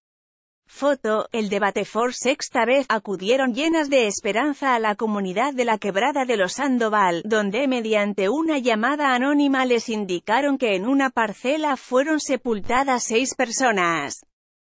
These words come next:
Foto, el D B A T Y. Como el amor de madre no conoce barreras, acudieron a este lugar, aunque en ambos grupos se incluía un padre que busca a su hijo de apenas diecisiete años,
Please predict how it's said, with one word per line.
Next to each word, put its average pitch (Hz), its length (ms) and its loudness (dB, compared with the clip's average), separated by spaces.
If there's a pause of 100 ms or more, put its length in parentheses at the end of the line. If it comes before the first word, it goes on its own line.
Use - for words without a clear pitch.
(400)
Foto, 247 640 0
el 185 240 -2
D 294 220 0
B 254 200 4
A 220 100 0
T 254 200 2
Y. 247 160 -2 (480)
Como 196 320 2
el 185 80 2
amor 226 360 0
de 233 140 -2
madre 247 380 0
no 285 160 -4
conoce 262 560 0
barreras, 220 680 -2
acudieron 226 640 -2
a 233 160 0
este 254 260 -2
lugar, 214 540 2
aunque 208 480 2
en 202 100 -2
ambos 240 400 0
grupos 277 420 -2
se 220 140 -2
incluía 196 600 0
un 240 140 0
padre 240 460 0
que 208 160 -2
busca 262 420 -2
a 240 80 0
su 190 180 -2
hijo 285 320 -2
de 262 140 4
apenas 226 560 0
diecisiete 190 680 -2
años, 254 440 0